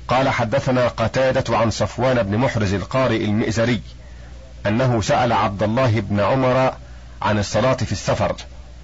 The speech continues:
فقال: "ركعتان، من خالف السنة كفر". وقد بينا معنى قوله في هذا الحديث كفر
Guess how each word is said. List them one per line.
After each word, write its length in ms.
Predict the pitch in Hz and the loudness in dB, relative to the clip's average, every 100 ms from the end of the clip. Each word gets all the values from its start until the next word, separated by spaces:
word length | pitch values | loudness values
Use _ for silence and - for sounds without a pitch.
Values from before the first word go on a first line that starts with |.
| - | -16
فقال: 500 | - 98 127 127 113 | -4 -2 2 4 4
"ركعتان، 640 | 104 98 101 98 123 131 123 - - - - - | 2 0 0 2 2 2 0 -6 -18 -18 -18 -4
من 220 | 107 104 | 0 0
خالف 440 | - 123 127 110 107 | 2 2 2 2 0
السنة 380 | - 127 117 | 0 0 0
كفر". 480 | 104 117 117 110 92 - - - - - - - - - | 0 0 0 0 -2 -4 -16 -18 -18 -18 -18 -18 -12 -6
وقد 300 | 98 110 92 | -2 0 0
بينا 500 | 101 110 127 117 113 | 2 2 2 2 2
معنى 300 | 123 117 104 | 2 2 0
قوله 520 | 98 104 120 104 101 | 0 0 2 0 0
في 140 | 101 98 | 0 0
هذا 200 | 123 107 | 0 0
الحديث 460 | 92 101 117 - | 0 0 0 -2
كفر 380 | 107 131 143 143 | -2 0 2 0